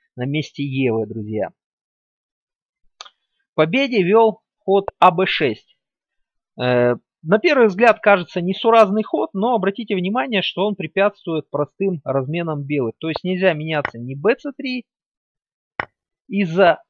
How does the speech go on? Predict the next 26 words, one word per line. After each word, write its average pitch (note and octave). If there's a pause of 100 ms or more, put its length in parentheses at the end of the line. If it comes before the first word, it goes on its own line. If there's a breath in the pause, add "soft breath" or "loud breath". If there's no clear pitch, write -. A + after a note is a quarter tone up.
(280)
хода F3
Ф D#3+
Ж D#3+
пять, D#3 (280)
и D#3
чёрные D#3
попадают D3
в C3+
дамки C#3
на D3
поле C#3+
Ж C#3+
один. C3 (2000)
Ни A#3+
Ф F#3
Е D#3
три D3
меняться C3+
нельзя, D#3+ (760)
так F#3+
как F3+
чёрные A#3
снова A3+
попадают D3
в -
дамки A3+